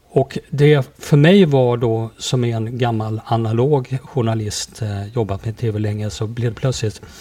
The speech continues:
ett, som ett nytt arbete. Nya metoder, ny teknik. Och, eh, Linus var, blev då min högra hand här och ledde mig in på denna spännande journalistresa.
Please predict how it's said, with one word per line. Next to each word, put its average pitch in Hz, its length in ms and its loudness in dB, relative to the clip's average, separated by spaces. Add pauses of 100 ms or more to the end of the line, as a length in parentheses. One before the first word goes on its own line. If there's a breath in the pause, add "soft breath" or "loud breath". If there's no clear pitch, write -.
(480 loud breath)
ett, - 240 0 (140)
som - 220 0
ett 160 120 0
nytt 139 220 2
arbete. 131 680 0
Nya 147 340 4
metoder, 143 720 2
ny 156 220 2
teknik. - 880 0 (500 loud breath)
Och, - 500 0
eh, 120 340 4 (500)
Linus 147 680 4
var, 127 160 2
blev 120 340 -2 (140)
då 113 360 0
min 120 280 -2
högra 120 400 -2
hand 127 300 0
här 107 260 -4 (180)
och - 500 -6
ledde 123 300 0
mig 127 140 0
in 110 100 -2
på 117 120 -8
denna 107 260 -6
spännande 101 580 -8 (200)
journalistresa. 110 800 -6